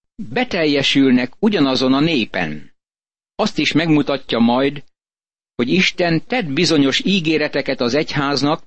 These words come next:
és ma kihívja választott népét, mind zsidókat, mind pogányokat, hogy megalkossa egyházát. Ez pontosan az a következtetés, amivel zárult a jeruzsálemi zsinat.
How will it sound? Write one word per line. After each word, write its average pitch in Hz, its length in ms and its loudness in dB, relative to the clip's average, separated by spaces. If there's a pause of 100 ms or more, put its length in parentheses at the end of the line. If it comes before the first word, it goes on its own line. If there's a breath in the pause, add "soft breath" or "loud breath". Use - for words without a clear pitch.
(680)
és 143 240 0
ma 147 180 2
kihívja 170 600 4
választott 139 640 0
népét, 139 760 -2 (300)
mind 180 300 4
zsidókat, 131 760 0 (540)
mind 180 300 2
pogányokat, 135 840 0 (540)
hogy 131 160 0
megalkossa 147 800 0
egyházát. 107 880 -2 (1080)
Ez 139 160 -4
pontosan 156 720 2
az 185 160 2
a 156 100 0
következtetés, 143 1200 -2 (360)
amivel 135 420 0
zárult 147 640 0
a 123 40 0
jeruzsálemi 127 800 2
zsinat. 113 400 0